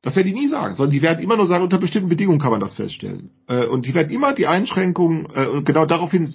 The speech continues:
werden dir dann auch diese Papers formuliert. Ne? Also, was weiß ich, es gibt ein Paper, die sagen heraus, die finden heraus, in einer Gru-, Gruppe von, weiß ich nicht, dreißig, vierzig, fünfzig Probanden oder so, die sind un-, ungeimpft und die anderen sind geimpft und sie stellen fest, die Geimpften haben, weiß ich nicht, eine geringere Virenlast.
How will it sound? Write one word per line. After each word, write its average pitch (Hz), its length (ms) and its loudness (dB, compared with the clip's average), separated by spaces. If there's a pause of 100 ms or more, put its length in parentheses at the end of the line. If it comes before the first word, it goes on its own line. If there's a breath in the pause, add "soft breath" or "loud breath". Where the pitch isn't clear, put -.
(100)
werden 156 220 0
dir 165 100 0
dann 156 140 -2
auch 151 60 -6
diese 147 180 -6
Papers 151 300 -2
formuliert. 185 500 -2 (500 soft breath)
Ne? 135 320 -2
Also, 143 480 0
was 147 200 -2
weiß 147 120 -4
ich, 202 100 -6
es 135 120 -4
gibt - 160 -4
ein 139 100 -2
Paper, 196 260 2
die 139 120 2
sagen 131 380 -2
heraus, 127 380 2
die 139 80 -8
finden 127 220 -2
heraus, 151 240 0
in 113 180 -4
einer 110 280 0
Gru-, 117 260 -6
Gruppe 165 240 0
von, 135 200 0
weiß 123 200 2
ich 123 80 -2
nicht, 120 160 -6
dreißig, 131 320 -2
vierzig, 123 320 -2
fünfzig 117 340 -6
Probanden 143 520 -2
oder 123 200 2
so, 143 140 -2
die - 320 -2
sind 110 200 -4
un-, 196 280 0
ungeimpft 160 560 0
und 127 80 -4
die 107 80 -2
anderen 110 140 -4
sind 101 120 -6
geimpft - 380 -4
und 120 100 -4
sie - 60 -8
stellen 113 280 -2
fest, 156 280 2 (420 loud breath)
die 107 120 0
Geimpften 143 500 2
haben, 123 340 2
weiß 123 200 -2
ich 120 120 -6
nicht, 120 220 -6
eine 110 160 -2
geringere 123 560 0
Virenlast. 202 580 0